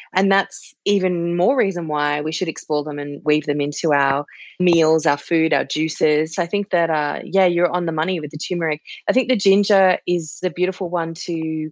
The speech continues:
warm the body as well and bring a bit more warmth into the system. I mean, ginger has so many applications. It's one of those ones that you really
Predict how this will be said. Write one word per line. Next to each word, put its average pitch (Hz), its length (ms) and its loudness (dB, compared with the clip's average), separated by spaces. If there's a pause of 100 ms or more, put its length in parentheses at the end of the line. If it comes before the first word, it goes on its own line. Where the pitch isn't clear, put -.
warm 175 520 4
the 165 80 0
body 196 360 2
as 247 140 0
well 160 240 2
and 202 140 0
bring 165 200 -2
a 160 40 -4
bit 160 160 -6
more 160 180 -4
warmth 156 420 -6
into 175 200 -4
the 170 100 -6
system. 208 640 -2 (420)
I 185 80 0
mean, 196 140 2
ginger 226 260 2
has 285 180 -4
so 165 380 2
many 160 340 -2
applications. 156 760 -2
It's - 160 -6
one 160 100 2
of 160 80 2
those 156 200 2
ones 151 180 -6
that - 80 -18
you 160 120 -18
really 156 200 2